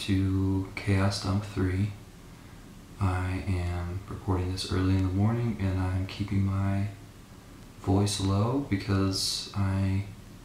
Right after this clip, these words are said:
don't wanna wake my neighbor up. Um, although that's something that is causing me just extreme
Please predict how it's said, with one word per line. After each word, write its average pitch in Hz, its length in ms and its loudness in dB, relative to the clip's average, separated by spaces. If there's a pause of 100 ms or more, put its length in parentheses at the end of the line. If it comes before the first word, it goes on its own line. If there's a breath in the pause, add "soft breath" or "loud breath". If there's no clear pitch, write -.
(480)
don't 98 180 0
wanna 98 180 6
wake 101 280 2
my 104 100 6
neighbor 104 360 4
up. 135 260 -2 (1400)
Um, 98 600 2 (1500)
although 92 400 2
that's 98 300 2
something 95 460 2
that 92 300 0 (180)
is 98 120 -2
causing 95 540 2
me 95 380 2
just - 520 -4
extreme 101 760 4